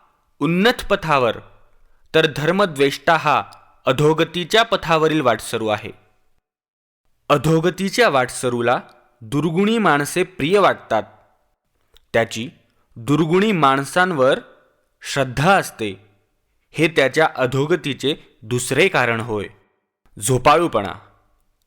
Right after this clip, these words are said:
गप्पा मारण्याची आवड, निरुद्योगीपणा, आळस, क्रोधाविष्टता ही सर्व अधोगतीचे तिसरे कारण होय. आईबाप वृद्ध झाले असताना जवळ संपत्ती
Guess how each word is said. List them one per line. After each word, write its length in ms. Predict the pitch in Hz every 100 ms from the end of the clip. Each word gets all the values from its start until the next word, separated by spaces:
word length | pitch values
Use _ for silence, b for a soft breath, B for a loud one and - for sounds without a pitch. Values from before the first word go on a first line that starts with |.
| 120
गप्पा 320 | 120 - 190 196
मारण्याची 480 | 156 123 113 -
आवड, 280 | 107 98 90 - _ _ _ _ _ _ _ _ _ _
निरुद्योगीपणा, 1080 | 120 151 160 139 131 156 160 214 170 120 87 - _ _ -
आळस, 460 | 120 131 110 - - _ _
क्रोधाविष्टता 960 | 127 131 131 160 170 131 - 117 98 90 - _ _ _ -
ही 160 | 123
सर्व 380 | - 117 107 117 - _ _ _ 123
अधोगतीचे 680 | 123 156 160 131 113 143
तिसरे 460 | 160 - 123 - 202
कारण 340 | 175 117 110
होय. 240 | 98 104 82 _ _ _ _ _ _ _ _ _ _ _ _ _ _ _ _ -
आईबाप 460 | 135 139 156 -
वृद्ध 340 | 131 143 139 180
झाले 280 | 175 135
असताना 560 | 120 113 - 110 110 131 - _ _ _ _ _ _ _ _ _
जवळ 280 | 110 139 170
संपत्ती 680 | 175 170 151 135 185 -